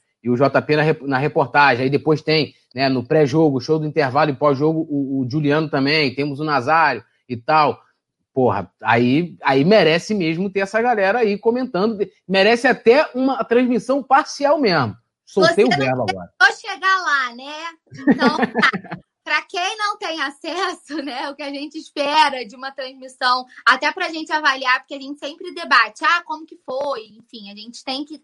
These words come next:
Speaker 2: tem que acompanhar, né? É óbvio que eu quero que vocês coloquem as, as T Vs no mudo e acompanhem com Coluna do Fla, mas o que se espera no todo, quando a gente fala de transmissão,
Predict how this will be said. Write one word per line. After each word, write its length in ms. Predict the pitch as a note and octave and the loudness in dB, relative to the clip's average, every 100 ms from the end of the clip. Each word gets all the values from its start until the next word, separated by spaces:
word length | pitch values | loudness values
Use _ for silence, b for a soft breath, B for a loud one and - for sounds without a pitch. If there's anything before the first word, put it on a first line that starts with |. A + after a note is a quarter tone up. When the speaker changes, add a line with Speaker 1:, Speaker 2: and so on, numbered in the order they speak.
| - | -12
Speaker 2:
tem 140 | C4+ | -10
que 80 | C#4+ | -6
acompanhar, 720 | D4 C#4+ C4 B3+ G#3+ A3 B3+ _ b b b | -6 -6 -8 -8 -4 -2 -2 _ b b b
né? 240 | A#3+ B3+ - - | -8 -8 -10 -4
É 160 | C#4+ | 4
óbvio 540 | C#4+ C#4+ F#4 G4+ C#4+ F4 | 8 8 8 4 -6 -6
que 80 | |
eu 80 | D4+ | -6
quero 240 | C#4+ C#4 C#4 | -4 -6 -6
que 80 | |
vocês 300 | C4+ C4+ C#4 | -10 -12 -12
coloquem 520 | - C4 B3+ B3+ C#4 B3 | -8 -4 -4 -4 -8 -8
as, 160 | B3 _ - | -10 _ -4
as 240 | A#3+ A#3+ | -4 -4
T 220 | - C#4 | -6 -6
Vs 300 | A#3+ B3+ C#4+ | -4 -6 -6
no 80 | C4+ | -8
mudo 360 | B3 B3 D4 C#4+ | -6 -6 -8 -4
e 80 | C4 | -4
acompanhem 600 | B3+ C4+ B3+ B3+ B3+ B3+ | -4 -6 -6 -8 -8 -10
com 160 | A#3+ | -12
Coluna 380 | A#3+ A#3 A3+ A#3+ | -8 -8 -6 -8
do 80 | G#3 | -8
Fla, 340 | - A3+ B3 - b b | 0 4 4 2 b b
mas 200 | B3 C4 | -4 -4
o 40 | |
que 140 | C#4+ D4 | -8 -12
se 140 | - | -10
espera 640 | E4+ - D4 C#4 D4 A#3+ G3+ | -12 -6 0 2 2 0 -6
no 180 | A#3+ C4+ | -10 -10
todo, 460 | - C#4 C#4 G#3+ | -2 0 0 -4
quando 200 | A#3+ A#3+ | -14 -12
a 40 | A#3 | -12
gente 280 | A#3+ A#3+ - | -14 -12 0
fala 360 | B3+ C4+ C4 | 4 4 0
de 200 | G#3+ A#3 | -12 -18
transmissão, 680 | - A#3+ A#3+ A#3+ - A#3 C4+ | -18 -16 -14 -14 -6 -6 -6